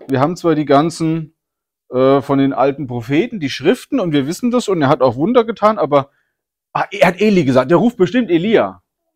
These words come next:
Dann stecke mal einen Schwamm mit Essig an den Mund und guck mal, ob der kommt und ihn vom Kreuz runterhebt.“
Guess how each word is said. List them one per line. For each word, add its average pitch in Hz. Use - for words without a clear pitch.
Dann 117
stecke 185
mal 180
einen 147
Schwamm 180
mit 156
Essig 190
an 196
den 190
Mund 208
und 165
guck 208
mal, 202
ob 127
der 170
kommt 190
und 165
ihn 151
vom 147
Kreuz 147
runterhebt.“ 147